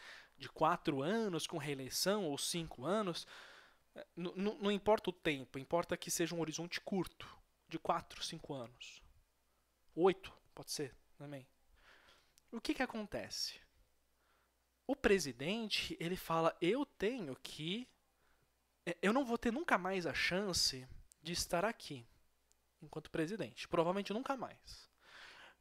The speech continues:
Pode ser que, eventualmente, eu ganhe as eleições de novo, não sei o quê, mas, a princípio, não. Então, meu horizonte de, meu horizonte de visão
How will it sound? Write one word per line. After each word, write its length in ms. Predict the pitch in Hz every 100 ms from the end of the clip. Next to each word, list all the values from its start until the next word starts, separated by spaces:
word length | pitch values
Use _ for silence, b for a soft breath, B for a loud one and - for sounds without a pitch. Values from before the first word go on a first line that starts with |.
| _
Pode 380 | - 370 330 226
ser 300 | - 208 202
que, 120 | 202
eventualmente, 1040 | 170 160 160 170 160 147 156 156 151 - 156
eu 600 | 139 139 139 139 143 139 B B B -
ganhe 220 | 151 147
as 100 | 143
eleições 420 | 139 131 - 120
de 100 | 147
novo, 680 | 208 180 233 226 208 190 160
não 100 | 156
sei 200 | 156 185
o 60 | 220
quê, 200 | 285 320
mas, 180 | 240 151
a 60 |
princípio, 680 | - 220 254 - 226 - 370
não. 360 | 311 185 156 127 - - - - _ _ - _ _ _
Então, 360 | - 185 285 359
meu 180 | 220 180
horizonte 460 | 175 175 190 247 -
de, 160 | 147 -
meu 160 | 165
horizonte 420 | 185 175 196 254 165
de 120 | 151
visão 520 | 131 120 135 233